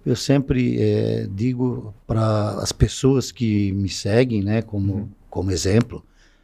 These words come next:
Speaker 1: que uma empresa, quando ela nasce, no caso, né, eu e minha esposa,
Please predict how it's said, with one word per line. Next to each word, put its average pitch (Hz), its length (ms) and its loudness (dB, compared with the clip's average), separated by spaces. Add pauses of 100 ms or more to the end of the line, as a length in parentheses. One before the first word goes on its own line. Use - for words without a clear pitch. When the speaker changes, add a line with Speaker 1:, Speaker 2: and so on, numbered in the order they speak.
(520)
Speaker 1:
que 120 800 0 (680)
uma 135 200 4
empresa, 123 680 0
quando 113 280 2
ela 104 200 2
nasce, 110 440 0
no 82 80 -8
caso, 95 440 0
né, 101 300 2
eu 107 180 2
e 104 40 2
minha 107 180 2
esposa, 104 600 0